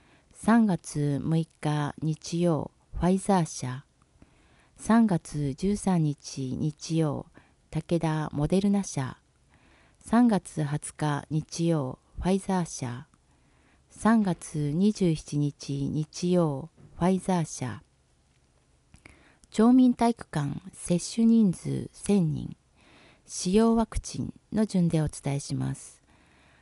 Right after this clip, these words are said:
二月二十七日日曜、ファイザー社。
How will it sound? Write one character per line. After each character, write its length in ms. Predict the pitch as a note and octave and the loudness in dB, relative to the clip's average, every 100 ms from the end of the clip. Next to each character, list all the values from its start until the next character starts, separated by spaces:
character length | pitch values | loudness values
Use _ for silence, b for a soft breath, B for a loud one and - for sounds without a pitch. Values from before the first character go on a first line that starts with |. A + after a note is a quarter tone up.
| b _ | b _
二 120 | F3 F3+ | 0 2
月 640 | G#3+ - - G3 G3 G3 | 2 0 -2 2 2 0
二 180 | - G#3+ | 2 2
十 220 | A3 F#3+ | 4 2
七 240 | F3 - D3 | 0 -4 -4
日 580 | D3 - - C#3 C3 - | -2 -4 -8 -8 -6 -6
日 380 | D3+ D#3 - F3 | -6 -6 -6 0
曜、 360 | F3+ D#3+ - - - | 2 2 -2 -12 -8
フ 60 | - | -2
ァ 100 | F#3+ | 0
イ 60 | |
ザ 220 | F#3 F#3+ | 0 0
ー 60 | E3 | 0
社。 420 | - - B2 F3 | -2 -8 -8 -10